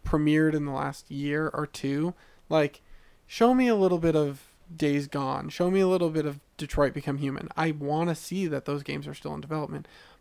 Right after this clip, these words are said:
but I want that one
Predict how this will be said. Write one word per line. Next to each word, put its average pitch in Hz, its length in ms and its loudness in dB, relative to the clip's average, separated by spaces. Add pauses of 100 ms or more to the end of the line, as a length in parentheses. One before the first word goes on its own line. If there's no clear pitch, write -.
but 165 100 0
I 170 120 2
want 160 560 0 (400)
that 160 260 4
one 160 720 4